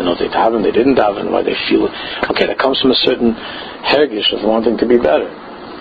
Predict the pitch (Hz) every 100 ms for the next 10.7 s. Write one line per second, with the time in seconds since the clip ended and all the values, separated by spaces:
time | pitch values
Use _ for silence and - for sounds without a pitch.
0 | - - 110 123 151 175 135 113 110 104
1 | 110 - 104 - 107 107 98 98 101 -
2 | - 120 120 113 - - 110 110 - 120
3 | - 104 101 101 - 95 - 107 98 -
4 | 107 107 101 - 98 - - - - -
5 | - - 113 139 143 - 135 123 - -
6 | - - 107 - 98 - - - - -
7 | - - - - - - - - 123 -
8 | - - - - 113 110 131 104 - -
9 | 104 110 104 104 98 101 104 101 98 92
10 | 95 98 98 101 - -